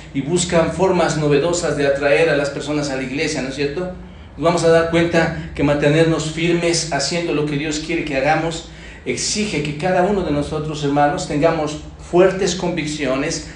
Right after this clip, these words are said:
arraigadas y, o centradas correctamente en la teología, ¿no es cierto?, sobre la predicación, cómo la afecta. Entonces, dice el autor,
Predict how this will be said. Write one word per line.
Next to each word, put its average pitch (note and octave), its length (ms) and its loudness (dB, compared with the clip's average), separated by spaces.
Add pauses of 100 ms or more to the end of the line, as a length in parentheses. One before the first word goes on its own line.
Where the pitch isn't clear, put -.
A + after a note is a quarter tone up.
(160)
arraigadas D3 840 2 (400)
y, - 80 0
o D3 140 2
centradas D3+ 680 0
correctamente C#3+ 960 0 (200)
en C3+ 100 -4
la - 120 -2
teología, B2 760 -4
¿no A#2+ 60 -10
es B2 80 -10
cierto?, C#3+ 300 -6
sobre C#3 360 -4
la B2+ 300 -4
predicación, B2 720 -10
cómo C3 240 -6
la A#2 120 -4
afecta. A#2+ 380 -8
Entonces, B2 460 -10 (320)
dice C#3+ 160 -4
el D3 60 4
autor, D3+ 380 2